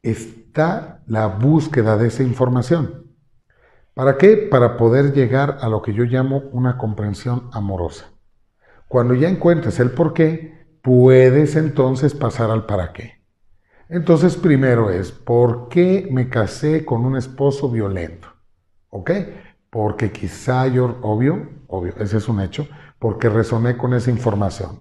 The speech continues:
¿Y por qué resoné con esa información? Pues porque quizá mi padre era violento y yo viví eso desde niño.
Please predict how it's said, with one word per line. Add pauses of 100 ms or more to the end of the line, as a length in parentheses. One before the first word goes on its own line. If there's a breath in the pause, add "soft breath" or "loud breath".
(160)
¿Y
por
qué
resoné
con
esa
información? (520)
Pues
porque
quizá
mi
padre (100)
era
violento (260 loud breath)
y
yo
viví
eso
desde
niño.